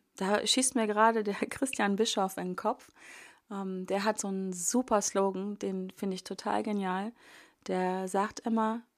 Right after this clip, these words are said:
"Du weißt nicht, wo dein Limit ist. Du weißt nur, wo es nicht ist."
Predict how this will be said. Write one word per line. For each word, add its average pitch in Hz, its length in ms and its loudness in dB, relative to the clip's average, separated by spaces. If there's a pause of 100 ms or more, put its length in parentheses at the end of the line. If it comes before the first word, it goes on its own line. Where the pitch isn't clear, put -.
(140)
"Du 196 120 -2
weißt 208 460 6
nicht, 226 320 -2
wo 220 80 6
dein 202 220 2
Limit 185 320 -2
ist. - 360 -8 (200)
Du 196 120 0
weißt 190 460 6
nur, 214 380 8
wo 185 120 -2
es - 200 -2
nicht 185 320 -4
ist." - 300 -14